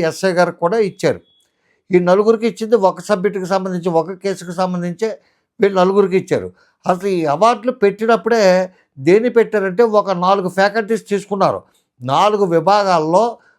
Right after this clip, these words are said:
మంచి నైపుణ్యం కనపరిచినా, లేకపోతే శ్రద్ధ వహించినా, లేకపోతే కృషి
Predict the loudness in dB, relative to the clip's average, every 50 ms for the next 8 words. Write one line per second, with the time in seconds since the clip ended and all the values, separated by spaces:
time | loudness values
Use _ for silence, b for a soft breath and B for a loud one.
0 | b _ -2 -2 -2 0 2 2 2 4 6 4 4 2 0 -2 -2 0 0 -2
1 | 0 -2 -2 -2 0 0 0 -2 -2 -4 -4 -2 0 0 0 0 -2 -2 -2 -4
2 | -6 -6 -2 0 0 0 2 0 0 2 2 0 0 -2 -4 -6 -4 -2 -2 -2
3 | 0 0 -2 -2 -2 -4 -8 -6 -6 -8 -8 _ _ -6 -6 -4 -4 -6